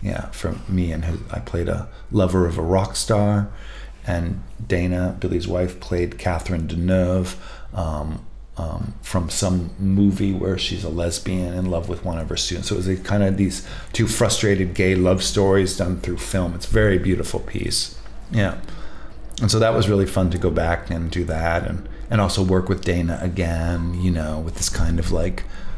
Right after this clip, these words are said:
with the tension gone of, like, company life. Like, it was really free. It was so much fun.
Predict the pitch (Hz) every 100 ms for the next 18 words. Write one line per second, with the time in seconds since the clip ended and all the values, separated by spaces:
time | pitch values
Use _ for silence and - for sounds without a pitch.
0 | - - 92 - - 98 92 - 95 95
1 | 87 87 85 82 - 85 80 - 87 90
2 | 82 82 73 95 92 90 - 85 95 95
3 | 92 92 - 95 90 - - 107 107 92
4 | - 104 104